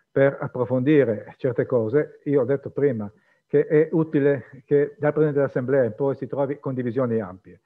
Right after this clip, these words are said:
in questo momento. Per cui, andando incontro ai discorsi fatti di chi mi ha preceduto, eh, penso che si possa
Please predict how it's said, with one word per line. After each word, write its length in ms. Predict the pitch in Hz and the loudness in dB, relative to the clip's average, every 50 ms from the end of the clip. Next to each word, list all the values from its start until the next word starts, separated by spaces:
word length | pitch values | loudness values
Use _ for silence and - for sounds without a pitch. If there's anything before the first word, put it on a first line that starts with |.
| _ _ | _ _
in 80 | _ 131 | _ -6
questo 240 | 117 131 120 - 120 | -4 -4 -4 -4 -6
momento. 540 | 107 104 98 92 82 82 _ _ 98 - _ _ _ _ _ _ _ _ _ _ _ _ | -6 -6 -8 -10 -14 -18 _ _ -20 -20 _ _ _ _ _ _ _ _ _ _ _ _
Per 180 | _ 135 127 - | _ -6 -6 -2
cui, 320 | - 170 170 170 160 143 131 135 120 104 - - - - - - - | 0 0 2 2 2 2 0 -2 -4 -8 -14 -18 -20 -20 -20 -14 -8
andando 260 | 147 165 180 156 147 | -4 -2 0 0 0
incontro 460 | 131 - - 156 160 156 - 135 135 | 0 2 4 4 2 2 0 -2 -2
ai 40 | 127 | -2
discorsi 520 | 123 117 - - 143 156 143 147 - 117 | -2 -6 -4 -2 -2 -2 -2 -2 -4 -6
fatti 520 | - - 151 143 143 - _ 131 120 104 - | -2 -2 -2 -2 -4 -6 _ -6 -6 -6 -8
di 360 | - 113 - 120 120 120 - - | -12 -18 -18 -20 -14 -14 -14 -6
chi 120 | - 165 | -4 -2
mi 60 | 151 | -2
ha 60 | 131 | 0
preceduto, 680 | - 135 123 - 143 131 139 123 113 - 113 101 98 - _ _ _ _ _ _ _ _ _ - | -2 -2 -2 0 0 0 0 -2 -4 -6 -10 -12 -12 -14 _ _ _ _ _ _ _ _ _ -10
eh, 280 | 131 127 127 117 107 - - - 107 110 _ _ _ _ _ _ | -6 -6 -4 -4 -6 -8 -12 -20 -20 -20 _ _ _ _ _ _
penso 640 | 160 160 165 165 156 - - 180 180 170 - - _ _ _ _ _ _ _ _ _ _ _ _ _ | 0 0 0 0 -2 -4 -4 -4 -4 -4 -6 -10 _ _ _ _ _ _ _ _ _ _ _ _ _
che 380 | - 139 131 123 - - - - | -4 -2 -2 -2 -4 -8 -14 -10
si 120 | _ - - | _ -10 -4
possa 600 | - 170 185 170 - - 143 131 117 - - | 0 2 2 2 0 0 -4 -4 -4 -4 -10